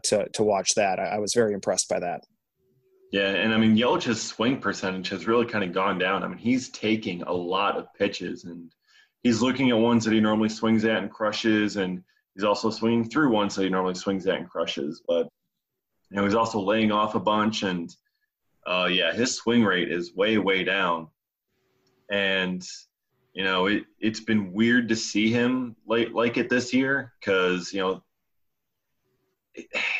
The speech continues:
Speaker 2: it's just been so odd for him for so ma-,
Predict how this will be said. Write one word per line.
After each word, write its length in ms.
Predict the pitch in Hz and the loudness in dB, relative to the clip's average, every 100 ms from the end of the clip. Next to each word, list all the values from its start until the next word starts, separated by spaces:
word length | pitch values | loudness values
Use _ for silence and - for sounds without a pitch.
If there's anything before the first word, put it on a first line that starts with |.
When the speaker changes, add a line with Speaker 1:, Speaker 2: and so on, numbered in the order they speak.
| - | -8
Speaker 2:
it's 280 | 127 117 - | -10 -8 -4
just 300 | 165 - - | -2 -2 0
been 460 | 120 107 95 92 - _ _ _ _ _ _ _ | 2 2 0 -8 -14 _ _ _ _ _ _ _
so 320 | - 131 127 | -4 2 2
odd 360 | - 92 110 110 | 2 0 0 0
for 140 | 123 | 0
him 100 | 120 | 0
for 80 | 117 | 0
so 120 | 110 | 2
ma-, 180 | 107 | 2